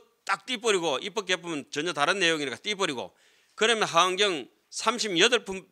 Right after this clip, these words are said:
중에서 가장 그러니까 한 품만 딱 꼽아라 한다면은 이세간품인데 실행상에는 실천하는데 이세간품인데 그죠? 이세간품 놔두고 일단 이론적으로 알아야 될 때 할 때는 딱 십지품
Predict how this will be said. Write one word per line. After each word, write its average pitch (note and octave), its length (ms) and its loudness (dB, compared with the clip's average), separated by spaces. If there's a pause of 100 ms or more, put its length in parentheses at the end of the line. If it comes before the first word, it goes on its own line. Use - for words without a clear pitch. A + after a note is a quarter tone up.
중에서 F3+ 600 0 (300)
가장 G#3+ 500 2 (1600)
그러니까 C#3+ 380 -6 (800)
한 - 340 -6
품만 G#3 300 0
딱 C#3 140 -6
꼽아라 D#3+ 300 0
한다면은 C3+ 580 -2 (480)
이세간품인데 D3+ 920 0
실행상에는 F#3+ 840 2
실천하는데 F3+ 600 2
이세간품인데 C3 760 0
그죠? F3+ 360 2 (560)
이세간품 F#3 520 0
놔두고 F3 260 4
일단 E3 220 -2
이론적으로 F#3+ 680 0
알아야 F#3 300 6
될 D#3+ 180 0
때 D#3+ 60 0
할 D3 100 -2
때는 C#3+ 200 -6
딱 G#3+ 160 -2
십지품 A#3 680 -4